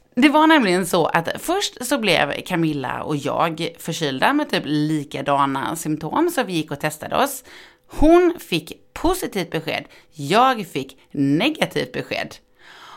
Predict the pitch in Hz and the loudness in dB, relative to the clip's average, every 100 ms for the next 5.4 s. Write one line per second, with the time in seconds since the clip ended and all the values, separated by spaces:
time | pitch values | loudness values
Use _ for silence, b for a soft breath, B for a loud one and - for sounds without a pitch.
0 | B - 233 - - 233 226 220 - - | B 2 2 0 -6 0 4 4 2 -2
1 | 226 - 240 240 233 233 233 185 175 247 | -6 -4 0 2 2 2 4 2 2 -2
2 | 302 - 233 214 208 202 190 - 202 185 | -4 -4 0 2 4 2 0 -4 -2 2
3 | 175 151 - - 160 151 175 311 294 - | 0 -2 -2 4 4 4 0 -2 0 -2
4 | 175 - 294 302 208 180 180 - - 160 | -2 -2 2 2 2 -2 -6 -4 -4 -4
5 | 165 - 233 302 | -4 0 2 0